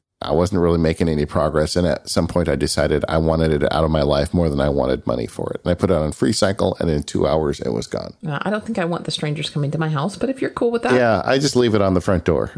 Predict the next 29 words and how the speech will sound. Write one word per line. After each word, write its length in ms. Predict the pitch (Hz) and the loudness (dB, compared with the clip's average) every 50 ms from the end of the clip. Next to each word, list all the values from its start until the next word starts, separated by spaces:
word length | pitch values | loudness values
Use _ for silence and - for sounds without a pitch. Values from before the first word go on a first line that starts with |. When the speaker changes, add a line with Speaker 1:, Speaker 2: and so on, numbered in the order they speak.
| - - | -6 -6
Speaker 1:
<laughs> 20 | - - - - 90 | -4 -2 0 0 0
So 160 | - - 104 | 0 2 0
I've 120 | 92 - - | 2 2 2
never 220 | 101 87 98 92 | 2 2 4 4
met 180 | 90 87 80 78 | 4 4 4 2
anybody. 500 | 82 - - 98 - - - - - - - | 0 0 0 0 0 0 -2 -2 -4 -6 -4
I'm 160 | - - 80 | -4 -2 -2
just 160 | - - - | 0 0 0
like, 160 | 71 67 - - | 0 0 0 0
"It'll 160 | 78 78 80 | 0 0 2
be 120 | - 80 | 2 2
on 80 | 82 78 | 2 0
the 60 | 71 | 0
front 220 | - - 67 65 | 0 0 -2 -2
door. 300 | - - 53 50 - - _ _ _ _ _ - | -2 -4 -6 -6 -8 -10 _ _ _ _ _ -10
Take 220 | - 78 - - | -8 -8 -8 -8
it." 180 | - - - _ _ - - - - - - - - - | -12 -16 -16 _ _ -20 -20 -20 -20 -20 -20 -14 -4 0
And, 140 | - 131 123 | 2 2 4
I, 140 | 113 - - | 4 4 2
and, 500 | 120 - - 123 120 117 113 104 - - - | 2 2 2 2 4 4 4 2 0 -2 0
you 120 | - 98 87 | 0 2 2
know, 120 | 78 71 | 4 4
I 120 | 73 80 | 4 4
usually 320 | 85 90 98 98 - 90 78 | 4 4 4 2 2 0 0
take 220 | - 78 69 - | 2 0 0 0
stuff 260 | - - 76 73 - | 0 0 0 -2 0
to 100 | - - | -2 -4
Goodwill, 500 | 73 - 78 78 71 71 62 57 55 57 | -2 0 0 0 2 2 0 0 0 -2
but, 280 | 60 - 69 65 - | -2 -2 -2 -2 -4